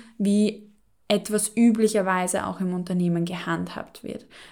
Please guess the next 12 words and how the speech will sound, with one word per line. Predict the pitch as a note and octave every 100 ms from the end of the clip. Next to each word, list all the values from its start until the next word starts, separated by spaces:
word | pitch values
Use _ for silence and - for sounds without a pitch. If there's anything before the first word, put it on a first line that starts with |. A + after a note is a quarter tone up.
| -
Das | -
heißt, | G#3+ G#3
hier | A3+ A#3+ B3+
ist | -
auch | G#3+ G#3
für | - G#3
dich | A3 A3 -
zu | -
unterscheiden | F#3 F#3+ - G#3 G3+ A#3
natürlich | A#3 A3+ A3 -
als | G#3+
Führungskraft, | - G#3+ G3+ G3+ G3 - - G3 -